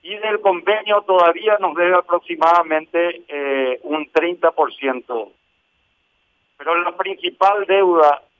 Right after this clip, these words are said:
que, que se creó en, en, en, en esta pandemia fue las de-, las deudas provenientes de las leyes. Entonces ahora le voy a dejar nuevamente al doctor, eh, Zarza que explique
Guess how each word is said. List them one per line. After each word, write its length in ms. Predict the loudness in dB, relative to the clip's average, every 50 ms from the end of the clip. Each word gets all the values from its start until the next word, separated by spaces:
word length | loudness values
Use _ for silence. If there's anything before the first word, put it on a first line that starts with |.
| _ _ _ _
que, 300 | -18 -18 -18 _ -20 _ _
que 120 | -18 -18 -10
se 160 | -8 -8 -6
creó 600 | -2 0 2 4 4 6 6 4 4 2 0 -4 -6 -6
en, 280 | -6 -4 -4 -8 -6 -4
en, 380 | -4 -4 -2 -4 -6 -8 -8 -6
en, 260 | -6 -6 -4 -6 -6 -6
en 160 | -4 -2 -2
esta 220 | 0 2 0 2
pandemia 540 | 2 0 0 0 -2 -2 -2 0 0 0 0 2 2
fue 280 | 2 2 2 0 -2 -2
las 240 | 0 0 0 0 -2
de-, 240 | -8 -10 -10 -10 -8 -4
las 240 | -2 0 0 0 0
deudas 380 | -2 0 0 2 2 2 0 0
provenientes 640 | 0 -2 -2 -2 -4 -6 -6 -6 -6 -2 -2 0 0
de 100 | 0 0
las 220 | 0 -2 -2 0
leyes. 360 | 0 0 0 0 -2 -10 -20 -20 _ _ _ _ _ _ _ _ _ _ _ _ _ _ _ _ _ _ _
Entonces 300 | _ -4 -2 0 2 4 4 4
ahora 460 | 4 4 4 4 2 2 2 2 0 -4 -14 -6
le 140 | -2 -2 0
voy 180 | 2 2 0
a 60 | 2 2
dejar 360 | 0 0 2 2 2 2 2
nuevamente 460 | 2 0 0 0 0 -4 -2 0 0
al 100 | 0 0
doctor, 460 | -2 -6 -6 _ -2 -2 0 -2 -6 -2
eh, 400 | 0 0 2 2 2 0 0 -2 -6 -4
Zarza 380 | 0 2 2 2 2 -2 -4 -4
que 160 | -4 _ -8
explique 680 | -8 -8 _ _ -14 -12 -12 -14 -10 _ -8 -8 -8